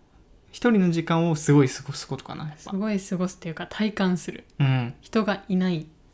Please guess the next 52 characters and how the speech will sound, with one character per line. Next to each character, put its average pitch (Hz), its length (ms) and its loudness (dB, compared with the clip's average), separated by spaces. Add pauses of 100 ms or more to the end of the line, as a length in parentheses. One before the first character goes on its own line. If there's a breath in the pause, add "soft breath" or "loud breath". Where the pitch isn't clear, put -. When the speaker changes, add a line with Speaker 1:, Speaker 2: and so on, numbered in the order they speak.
(200)
Speaker 2:
時 165 100 -10
間 156 240 -8
と 151 120 -14
か。 - 200 -12 (720 loud breath)
Speaker 1:
そ 175 260 2
う 143 40 6
や 123 100 0
ね。 127 280 -10 (300)
<clears throat> 160 240 4
孤 180 140 2
独 214 240 6
に 202 100 8
な 147 160 6
れ 151 140 6
る 123 100 0
み 120 80 -6
た 120 100 -12
い - 40 -14
な - 80 -18 (340)
Speaker 2:
そ 180 80 -6
う 180 60 -6
そ - 100 -18
う。 - 40 -12
Speaker 1:
と - 40 -18
こ - 120 -12
や 214 60 -2
ね。 190 60 -2
Speaker 2:
孤 190 60 -2
独 190 300 -4
を 180 280 -4
味 175 300 0
わ 175 100 0
っ 165 60 -8
て 165 180 -4
み 151 140 -2
る - 140 -12
っ - 20 -18 (1000 soft breath)
て - 80 -2
い 180 160 4
う 180 60 4
の 160 100 0
が 156 60 -4
一 156 240 -6
番 156 360 -6
ハ 240 260 4
ー - 20 2
ド 190 80 4
や 180 140 4
け 180 140 -4
ど、 190 220 0
効 - 60 -16 (260)
く。 - 180 -12